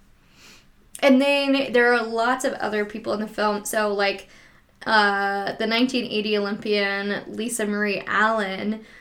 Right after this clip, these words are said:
was the assistant skating choreographer on the movie, but she also was in the film. She's the blonde it's like she's, uh, credited as the sweater mom,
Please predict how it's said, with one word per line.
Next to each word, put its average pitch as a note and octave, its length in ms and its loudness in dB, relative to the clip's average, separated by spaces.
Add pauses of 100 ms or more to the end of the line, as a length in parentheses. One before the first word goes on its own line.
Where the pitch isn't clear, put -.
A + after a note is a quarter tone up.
(120)
was G#3+ 440 4
the G#3+ 140 2
assistant G#3 760 0
skating D4+ 520 0
choreographer F#3 960 0
on G#3 140 0
the G3+ 60 -4
movie, G#3+ 520 2
but G#3 160 -2
she B3 140 0
also B3 420 2
was A#3+ 180 2
in A3+ 80 -4
the B3 80 2
film. A#3+ 340 0
She's A#3+ 260 -4
the A3+ 100 -2
blonde A3+ 680 0 (380)
it's A#3+ 160 -2 (120)
like A3 200 2
she's, G#3 520 0
uh, F3+ 460 2
credited G#3 380 0
as F#3+ 240 -2
the F#3+ 100 -2
sweater G3 480 -2
mom, D#4 460 2